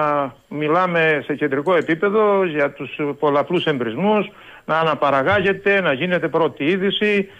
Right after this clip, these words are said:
και κανείς να μην ασχολείται για την αποτυχία μας στο να ελέγξουμε αυτό το φαινόμενο. Εγώ να πω, να δεχτώ το ακραίο σενάριο ότι κάποιος μας έβαλε φωτιά. Μας έβαλε μια, μας έβαλε δυο, πάντα γινόταν αυτό. Ήμουν νιός και γέρασα. Ε, καλύτερα τα μίλητα και παρά τα μιλημένα. Υπήρξα σε επιτελικές υπηρεσίες και ξέρω ότι συνέβαινε σε κάθε φορά που,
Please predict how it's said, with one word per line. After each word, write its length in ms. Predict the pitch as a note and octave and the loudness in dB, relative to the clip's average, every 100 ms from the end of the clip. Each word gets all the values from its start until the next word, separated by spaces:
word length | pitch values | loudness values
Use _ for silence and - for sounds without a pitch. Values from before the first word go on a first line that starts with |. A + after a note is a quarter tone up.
| - _ | -20 _
και 100 | A3 | -6
κανείς 260 | F3+ G3 A3 | -2 2 2
να 100 | G#3 | 2
μην 100 | G#3 | 0
ασχολείται 500 | D#3 F3+ A#3 G3+ A3+ | 0 0 0 0 0
για 120 | G#3+ | 0
την 120 | G#3+ | 0
αποτυχία 500 | G#3 G3+ F3+ - A#3+ | 0 0 0 0 0
μας 140 | A3+ | 0
στο 100 | - | 0
να 100 | A3+ | 0
ελέγξουμε 400 | A3+ A#3 F#3+ F3 | 2 2 0 -2
αυτό 160 | D3 D3+ | -2 -2
το 100 | C3+ | -4
φαινόμενο. 440 | - C3 B2 C#3 | -4 -6 -4 -2
Εγώ 180 | F3+ A3 | 0 0
να 140 | G3+ F#3 | 0 2
πω, 320 | G#3+ G3+ - - _ | 2 0 -4 -20 _
να 160 | - F3+ | -2 0
δεχτώ 360 | E3 E3 G#3+ G3+ | 0 0 -2 0
το 140 | F#3 | 0
ακραίο 340 | D#3 F#3+ G3+ | 0 0 0
σενάριο 360 | D#3 D3 A3 B3 | 0 0 2 0
ότι 100 | - | 0
κάποιος 280 | A3 G#3 G3+ | -2 0 0
μας 160 | F#3+ | 0
έβαλε 260 | G3 F#3 E3+ | 2 2 2
φωτιά. 480 | D3 B2+ B2 G2+ - _ _ _ _ - | 0 -2 -2 -2 -8 _ _ _ _ -12
Μας 240 | G#3 C3+ | -4 -2
έβαλε 300 | F3+ E3+ C#3 | 0 0 0
μια, 180 | C3 F3+ | 0 0
μας 160 | G3 E3 | 0 0
έβαλε 280 | E3+ D3+ B2+ | 0 2 2
δυο, 200 | D#3+ G3+ | 0 0
πάντα 280 | A3+ D#3+ | 0 2
γινόταν 400 | B2+ B2+ A#2+ A2+ | 0 0 -2 -2
αυτό. 240 | G#2+ - G3 | -4 -2 0
Ήμουν 260 | F3+ E3 | 0 0
νιός 200 | D#3 D3+ | 0 0
και 80 | C#3+ | 0
γέρασα. 640 | A#2+ F3 G#3+ - A3+ A3+ - _ _ _ _ | 0 2 0 0 -4 -6 -14 _ _ _ _
Ε, 680 | - G3 F#3+ F3 E3 D#3+ D3+ D3+ | -4 0 2 2 2 2 0 0
καλύτερα 520 | E3 G3 F#3+ F3 D#3+ | 0 2 2 0 2
τα 100 | D#3 | 0
μίλητα 300 | F#3+ G3 G3 | 0 0 0
και 120 | F#3+ | -2
παρά 280 | F#3+ F3+ F3 | 0 0 2
τα 100 | F3 | 0
μιλημένα. 580 | E3 D3 C#3 A#2 A2+ - | 0 0 0 0 -2 -2
Υπήρξα 460 | F3 G3 F#3 F3+ | -2 0 0 0
σε 280 | - E3 D#3 | 0 2 2
επιτελικές 600 | D3 D3 D3+ D3 C#3 D3+ | 2 0 0 0 0 -2
υπηρεσίες 500 | - A#2+ A2+ G#3+ A3+ | -2 -4 -2 0 -2
και 120 | - F#3 | 0 -2
ξέρω 240 | A3 G#3 | 0 0
ότι 140 | E3 | 0
συνέβαινε 440 | D#3+ F#3+ G#3 G#3 G3+ | -2 0 0 0 0
σε 100 | G3 | 0
κάθε 260 | G3+ E3 | 0 -2
φορά 300 | D3+ E3 G#3 | 0 2 2
που, 240 | G3+ F#3+ | 0 -4